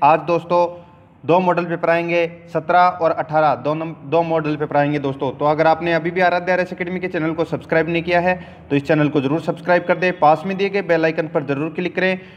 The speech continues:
वीडियो को लाइक करें और ज़्यादा से ज़्यादा इसको शेयर करें। तो दोस्तों स्टार्ट करते हैं पहला प्रश्न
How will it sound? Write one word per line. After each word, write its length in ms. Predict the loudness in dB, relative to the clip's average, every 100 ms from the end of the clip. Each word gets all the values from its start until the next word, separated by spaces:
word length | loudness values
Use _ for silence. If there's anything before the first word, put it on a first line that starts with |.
| -6
वीडियो 240 | 0 2 2
को 100 | 4
लाइक 300 | 4 2 0
करें 180 | -2 -2
और 160 | -2
ज़्यादा 240 | 0 0 -2
से 120 | -2
ज़्यादा 220 | -2 0
इसको 300 | -2 -2 -4 -4 -16 -4
शेयर 200 | 2 2
करें। 260 | 2 0 0 -6 -20 -10
तो 60 | -2
दोस्तों 380 | 0 2 2 2 -2 -20 -20 -16 -12
स्टार्ट 340 | -2 2 2
करते 220 | 0 -4 -4
हैं 240 | -4 -4 -8 -8 0
पहला 220 | 2 2
प्रश्न 400 | 2 -2 -4 -12